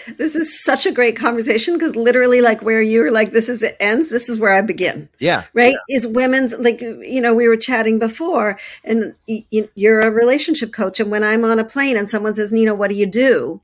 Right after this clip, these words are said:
Speaker 2: Uh-huh.
Speaker 1: And I'm like, "Uh, there's no point in me saying I'm a body peace coach 'cause who knows what the heck that is."
Speaker 2: Right.
Speaker 1: So I often say, "I am a relationship coach, but I
Speaker 2: Or a
Speaker 1: work with
Speaker 2: couples counselor or something
Speaker 1: a
Speaker 2: like that,
Speaker 1: couples
Speaker 2: yeah.
Speaker 1: counselor. I'm a
Speaker 2: Mm-hmm.
Speaker 1: couples counselor, but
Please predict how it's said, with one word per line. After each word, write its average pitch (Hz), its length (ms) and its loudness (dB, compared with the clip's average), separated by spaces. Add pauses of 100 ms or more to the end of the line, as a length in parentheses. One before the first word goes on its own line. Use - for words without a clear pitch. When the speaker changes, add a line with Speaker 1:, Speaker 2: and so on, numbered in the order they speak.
Speaker 2:
Uh-huh. 120 300 -8
Speaker 1:
And 208 140 0
I'm 208 180 0
like, 196 380 -4
"Uh, 196 920 0
there's 185 180 -8
no 226 100 -2
point 220 220 -6
in 202 40 -2
me 202 60 -2
saying 185 260 -6
I'm 180 80 -6
a 175 80 -8
body 180 260 -4
peace 226 340 -8
coach - 340 -14
'cause - 200 -8 (260)
who 202 140 -2
knows 220 220 0
what 208 140 -4
the 170 60 -6
heck 170 200 -12
that 214 220 2
is." 98 340 -8
Speaker 2:
Right. 98 220 -2 (160)
Speaker 1:
So - 180 -8
I 214 140 -4
often 226 300 -2
say, 294 320 -4
"I 226 140 0
am 233 120 0
a 220 80 -2
relationship 214 640 -4
coach, - 580 -12 (240)
but 220 140 -2
I 226 100 6
Speaker 2:
Or 214 60 2
a - 20 0
Speaker 1:
work 254 240 -2
with 262 120 -2
Speaker 2:
couples 226 180 -6
counselor 104 460 -6
or 90 60 -8
something 95 300 -12
Speaker 1:
a 92 60 -2
Speaker 2:
like 90 120 -8
that, - 60 -14
Speaker 1:
couples 240 440 0
Speaker 2:
yeah. 226 80 -4
Speaker 1:
counselor. 196 640 -6
I'm 202 200 -4
a 196 40 -4
Speaker 2:
Mm-hmm. 208 100 -10
Speaker 1:
couples 233 320 -4
counselor, 214 580 -4 (400)
but 214 240 0